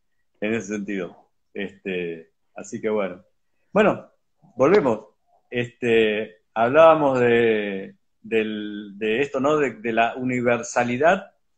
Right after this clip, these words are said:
del desafío de Jesús. Tiró hacia el aire como un desafío, ¿no? A ver, a todos. Eh, "El que quiera venir en pos de mí", y de-,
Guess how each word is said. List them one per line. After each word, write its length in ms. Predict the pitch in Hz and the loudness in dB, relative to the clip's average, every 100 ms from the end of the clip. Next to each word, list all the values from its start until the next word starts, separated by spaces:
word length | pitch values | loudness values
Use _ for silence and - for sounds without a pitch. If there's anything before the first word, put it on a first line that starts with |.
| _ | _
del 300 | 107 110 110 | -16 -10 -8
desafío 500 | 107 113 117 110 156 | -6 -6 -6 -4 -2
de 140 | 135 123 | -2 -2
Jesús. 360 | 120 - 101 - | -8 -10 -12 -12
Tiró 200 | 117 143 | -6 -4
hacia 200 | 143 139 | -4 -2
el 80 | 135 | 0
aire 220 | 110 104 | 0 -2
como 120 | 120 | -4
un 40 | 135 | -6
desafío, 500 | 127 123 117 110 98 | -6 -8 -8 -8 -4
¿no? 180 | 127 143 _ _ _ _ _ | -4 -6 _ _ _ _ _
A 60 | 113 | 2
ver, 340 | 127 104 92 - _ _ - | 4 2 -2 -12 _ _ -6
a 120 | 120 | 0
todos. 520 | 147 117 98 90 - _ _ _ _ _ _ | 4 4 0 -6 -14 _ _ _ _ _ _
Eh, 520 | - 117 113 110 101 - | -4 0 2 0 -4 -6
"El 200 | 123 127 | -6 -4
que 140 | 127 | -6
quiera 260 | 123 190 175 | -2 2 4
venir 260 | 156 170 165 | 4 2 0
en 160 | 139 | 0
pos 180 | 170 156 | -2 0
de 120 | 139 | 0
mí", 420 | 156 208 254 - _ _ _ _ _ _ _ - | -2 -2 -4 -8 _ _ _ _ _ _ _ -8
y 180 | 120 | -6
de-, 200 | 123 123 | -4 -6